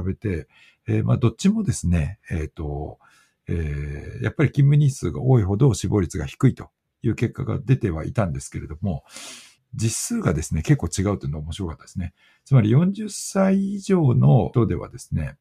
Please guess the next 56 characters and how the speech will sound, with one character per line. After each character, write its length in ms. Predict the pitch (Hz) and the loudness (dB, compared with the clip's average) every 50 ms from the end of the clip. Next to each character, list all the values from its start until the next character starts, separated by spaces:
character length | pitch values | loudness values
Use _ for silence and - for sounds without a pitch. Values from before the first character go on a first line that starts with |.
| - - - | -18 -14 -2
ク 120 | - 139 165 | 2 2 4
ア 60 | 160 | 6
ラ 100 | 151 135 | 4 4
タ 140 | - 92 80 | 2 2 -2
リ 140 | 82 - | -2 -4
一 180 | 95 - - - | -6 -6 -6 -2
か 140 | - 151 135 | 0 2 2
ら 80 | 76 | 2
四 260 | 82 90 110 110 101 82 | 2 0 0 0 0 0
ま 140 | 76 73 | -2 -4
で 320 | 69 90 87 78 69 - _ _ | -4 -4 -4 -4 -6 -8 _ _
あ 120 | - 127 135 | 0 2 4
ん 60 | 147 | 4
ま 100 | 147 156 | 6 6
り 120 | 156 143 | 4 4
で 80 | - - | 2 0
す 160 | - - - | -2 -2 -4
ね、 160 | 82 78 73 82 | -4 -4 -2 0
人 220 | 107 123 131 123 | 4 6 6 6
数 260 | - - 87 82 71 | 4 2 -2 -4 -2
に 320 | - 87 87 76 67 64 _ - - - 69 69 76 76 | -2 -2 -2 -2 -2 -6 _ -8 -6 -4 -4 -4 -6 -6
差 160 | - - 95 | -4 -4 -2
が 120 | 104 98 | 0 0
な 120 | 90 95 90 | 0 0 0
い 20 | |
ん 20 | 78 | -2
で 80 | - | -4
す。 120 | - - - | -6 -8 -8
あ 40 | 82 | -6
の、 120 | 78 80 | -4 -4
医 60 | 101 | -2
者 140 | - - 98 | 0 0 0
の 80 | 87 82 | 0 -2
で 80 | - | -4
す 140 | - - 135 | -2 0 0
ね、 80 | 139 - | 2 2
ホ 80 | 113 107 | 0 -4
ス 140 | - - | -4 -2
ピ 80 | - 120 | 0 0
リ 80 | 110 107 | 0 -2
ス 60 | - | -4
ト 100 | - 65 | -6 -6
の 80 | 60 | -6
数 280 | - - - - - 90 | -6 -10 -12 -12 -8 -6
に 160 | 110 - - _ - - - - _ | -4 -4 -6 _ -14 -20 -20 -20 _
差 160 | - - 95 | -4 -2 0
が 100 | 87 85 | 0 2
な 120 | 80 87 87 | 2 2 2
い 60 | 76 | 0
ん 40 | 69 | -2
で 80 | - | -4
す 100 | - - | -8 -10
け 80 | - - | -10 -8
れ 60 | - | -8
ど 80 | 90 90 | -6 -2
も、 260 | 95 113 98 76 | -2 -2 -2 -2